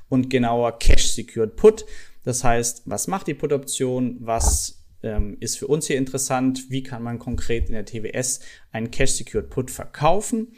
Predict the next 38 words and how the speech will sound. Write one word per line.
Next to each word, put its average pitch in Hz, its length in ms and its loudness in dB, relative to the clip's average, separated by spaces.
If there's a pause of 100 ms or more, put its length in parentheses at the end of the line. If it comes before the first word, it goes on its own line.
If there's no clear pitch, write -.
(440)
Und 127 400 2
falls - 260 0
ihr 139 60 2
Fragen 180 420 2
habt, 185 280 -6
Anmerkungen, 156 640 -2
schreibt 123 320 -4
uns 120 180 -4
gerne 156 220 0
in 151 80 -2
die 131 80 2
Kommentare. 170 680 2 (300)
Ihr 127 120 0
helft 143 320 2
uns 131 200 -2
durch 117 280 -6
ein 101 120 -6
Like 151 440 0
für - 140 -6
den 120 100 -4
Algorithmus 165 800 -6
und 123 360 -2
Abo, 160 300 0
falls 135 300 -4
ihr 135 40 -2
es 131 120 -6
noch 127 100 -6
nicht 131 200 -8
gemacht 139 360 -2
habt. - 240 0 (240)
Der 113 80 -2
nächste 131 380 0
Teil 117 340 2 (140)
der 104 100 -4
Optionsserie 104 640 -6
kommt. 180 400 0 (460)
Und 127 320 2
ja, 185 200 4